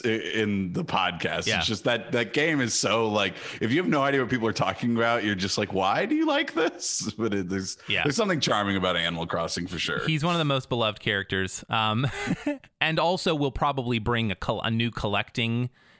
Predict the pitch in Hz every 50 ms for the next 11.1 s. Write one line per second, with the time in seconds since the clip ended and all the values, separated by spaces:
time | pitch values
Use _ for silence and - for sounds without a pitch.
0 | - - 120 127 117 123 127 131 139 135 - 160 160 151 160 165 - - - 156
1 | 165 - - - 165 170 156 165 175 170 170 170 151 123 - 113 104 - 120 110
2 | 98 - 107 98 98 104 101 - - - - 113 107 101 95 98 - 113 107 101
3 | - - 113 98 - - 104 95 92 - 92 98 104 98 110 104 107 104 110 104
4 | 107 110 117 - 101 87 87 - - - - - 110 - - 101 101 98 - -
5 | 101 92 90 95 95 95 95 92 - - 95 98 - - 98 92 90 87 87 90
6 | 98 92 90 87 - 85 - - 101 101 - - 113 110 113 - - _ - -
7 | - _ _ - - - - - - - - - - - _ - 107 107 - -
8 | - 110 113 117 - _ - 180 190 190 196 196 190 190 185 165 - - 156 139
9 | 135 - - 120 113 110 123 117 107 123 123 123 117 - - - - - - 151
10 | - 131 117 110 110 107 - 165 - 135 - - 131 127 120 - - 117 113 110
11 | 107